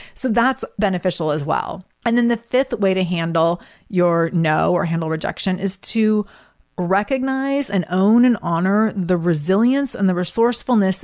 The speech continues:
that you gain from managing rejection. I'm not saying this is fun, but it is powerful. You gain a ton of resilience and a ton of resourcefulness from managing rejection. And it rolls off of you easier and easier every time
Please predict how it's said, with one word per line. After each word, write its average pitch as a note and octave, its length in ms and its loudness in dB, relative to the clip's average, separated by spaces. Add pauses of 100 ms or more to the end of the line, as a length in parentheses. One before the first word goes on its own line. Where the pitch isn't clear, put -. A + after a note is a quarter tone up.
(120)
that F3+ 180 -4
you F#3 140 0
gain D#3+ 340 -4
from D#3+ 240 -2
managing D#3 460 -4
rejection. A2+ 640 -6 (300)
I'm A3+ 280 2
not C#4+ 280 0
saying A#3 460 4
this G3+ 180 0
is A3+ 160 -2
fun, G3 440 -2 (400)
but B3 420 0
it A3+ 220 -2
is A#3 240 2
powerful. G3 680 -2 (340)
You A3 180 4
gain A#3 220 2
a A3+ 80 2
ton A#3 340 0
of B3 140 2
resilience E3 600 -2
and F3+ 140 -2
a E3+ 40 -2
ton - 220 -2
of F#3+ 120 0
resourcefulness G#3+ 800 0 (240)
from G3+ 160 2
managing E3+ 420 0
rejection. D#3+ 640 -6 (340)
And G3+ 260 0
it - 180 -2
rolls G#3 540 2
off F3 200 0
of F#3+ 140 -2
you G3+ 140 0
easier G3 440 0
and G#3+ 100 0
easier F3+ 360 0
every E3+ 300 0
time E3 520 -2